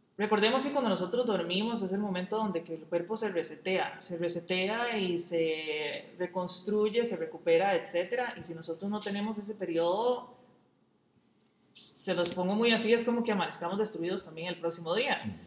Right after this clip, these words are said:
Speaker 1: Y si seguimos arrastrando esto, entonces no se da ninguna de esa parte de la recuperación y reconstrucción que ocupamos. Si además nos acostamos muy tarde, tenemos que seguir trabajando, que estamos haciendo tareas, o etcétera.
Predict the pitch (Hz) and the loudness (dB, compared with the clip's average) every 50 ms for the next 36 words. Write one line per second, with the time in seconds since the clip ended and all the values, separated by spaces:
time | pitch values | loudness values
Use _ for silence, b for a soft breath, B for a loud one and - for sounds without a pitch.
0 | - - - _ _ _ _ _ _ - 196 196 196 208 226 240 262 262 240 - | -20 -20 -20 _ _ _ _ _ _ 0 2 4 6 6 6 6 4 4 2 0
1 | - - - - - - - - 185 156 170 165 170 170 185 196 226 220 202 180 | -4 -12 -18 -20 -18 -10 -8 -6 -4 -4 -4 -2 0 0 0 0 0 0 -2 -2
2 | - - 165 170 170 165 165 165 170 165 165 - 240 233 190 175 165 165 180 185 | -2 -4 -4 -2 2 4 6 6 6 6 2 0 -2 0 0 0 -2 -2 -4 -8
3 | 170 170 165 160 165 - 175 170 170 170 190 202 190 160 156 160 165 165 165 165 | -8 -8 -8 -8 -6 -4 -2 0 0 0 -2 -4 -6 -8 -10 -8 -8 -6 -6 -8
4 | 165 170 175 - - 160 160 165 190 196 190 165 156 143 - - - - 165 147 | -8 -10 -10 -8 -8 -8 -8 -6 -6 -4 -4 -4 -6 -8 -12 -16 -14 -12 -12 -10
5 | 151 - 165 165 170 175 170 165 160 - 170 170 - - - - - 160 170 165 | -10 -8 -8 -6 -6 -6 -6 -8 -8 -10 -10 -10 -12 -14 -14 -12 -10 -10 -8 -8
6 | 160 - - - - 214 226 208 - - - b b b b b b b b b | -10 -10 -6 -2 0 0 0 -2 -4 -10 -16 b b b b b b b b b
7 | b b b b _ _ _ - - - 214 220 233 254 277 285 269 - - - | b b b b _ _ _ -10 -2 2 4 4 6 6 4 4 2 0 -4 -6
8 | - - - 165 165 165 170 175 185 190 202 190 185 - 190 180 175 175 170 170 | -4 0 2 4 4 4 4 6 6 6 6 2 0 -2 -2 0 0 -2 -2 -4
9 | 160 - 170 165 165 175 185 190 190 196 214 233 226 233 226 226 220 214 185 185 | -6 -6 -4 -2 0 0 0 2 2 2 2 0 2 4 4 4 4 4 2 0
10 | 202 247 - - - - - - - _ _ _ _ _ _ _ - 196 190 190 | -2 -2 -6 -12 -18 -20 -20 -20 -20 _ _ _ _ _ _ _ 0 2 2 2
11 | 185 185 196 185 190 185 185 185 175 - 165 156 156 160 190 220 214 196 185 185 | 2 2 0 0 2 2 2 2 2 0 0 0 0 2 2 2 2 2 2 0
12 | 175 170 - 170 165 170 165 - 165 156 - - 156 165 196 208 196 185 185 180 | 0 -2 -4 -4 -6 -6 -8 -10 -12 -12 -12 -8 -6 -4 0 0 2 2 2 0
13 | 170 170 - - 165 151 151 147 143 139 - - - - - 190 208 214 208 226 | -2 -4 -6 -8 -8 -6 -6 -6 -6 -8 -10 -14 -14 -8 -4 -2 -2 0 2 2
14 | 233 240 254 254 - - - - | 2 4 2 0 -2 -6 -12 -18